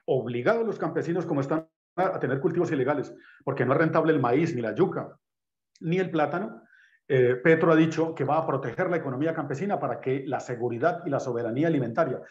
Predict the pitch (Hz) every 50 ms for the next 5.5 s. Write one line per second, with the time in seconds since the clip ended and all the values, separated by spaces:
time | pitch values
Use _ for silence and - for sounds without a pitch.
0 | - - - 143 147 151 160 139 165 165 165 170 - - - - 143 139 135 -
1 | 123 - 123 - - 151 151 143 139 - 120 120 117 - 165 165 165 147 143 135
2 | - - 113 123 120 117 98 110 123 151 156 - - - - - _ _ _ _
3 | _ _ _ _ _ - 110 - 131 123 - 180 160 147 147 139 123 127 139 135
4 | 139 - - 117 113 123 131 - - 120 120 - - - - 101 92 113 117 113
5 | 110 104 - 101 98 107 107 - -